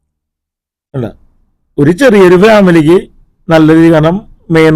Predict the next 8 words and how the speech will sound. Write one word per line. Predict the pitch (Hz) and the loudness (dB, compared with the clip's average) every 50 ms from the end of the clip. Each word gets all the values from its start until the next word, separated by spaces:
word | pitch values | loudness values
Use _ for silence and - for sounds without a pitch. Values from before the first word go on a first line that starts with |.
| 156 160 | 0 2
റോഡ് | 160 160 151 165 190 202 202 - 185 147 | 2 2 2 2 0 -2 -2 -4 -2 -2
എല്ലാം | 147 151 151 156 165 180 190 208 214 | 0 0 0 0 0 0 2 2 0
അടുത്ത്. | 190 160 127 131 - - _ _ _ _ _ _ _ | 0 -2 -4 -8 -10 -12 _ _ _ _ _ _ _
ആ | 131 151 147 | -6 -2 0
ചെറായി | 220 202 175 170 165 160 160 165 | 0 2 2 2 2 2 2 2
അമ്പലത്തിന്റെ | 165 165 165 151 170 165 185 180 226 | 0 0 0 0 0 -2 -2 -2 -2
തൊട്ടടുത്താണ് | 202 - - - 214 190 196 190 190 175 180 190 - - _ _ _ _ _ _ _ _ _ _ _ _ _ 165 | -4 -4 -4 -2 -2 -2 0 0 0 0 -2 -4 -6 -12 _ _ _ _ _ _ _ _ _ _ _ _ _ -2
ഈ | 170 | 0